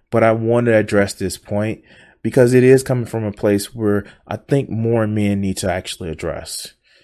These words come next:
and be open with explaining that, "Hey, I'm hurting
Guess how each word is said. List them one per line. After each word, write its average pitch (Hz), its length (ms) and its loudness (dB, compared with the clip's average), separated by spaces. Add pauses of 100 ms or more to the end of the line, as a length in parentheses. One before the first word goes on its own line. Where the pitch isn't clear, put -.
(220)
and 107 160 -8
be 117 240 0
open 113 380 4
with 101 180 -2
explaining 110 680 -4
that, 101 340 -4
"Hey, 104 480 -2 (1400)
I'm 120 180 0
hurting 101 460 -2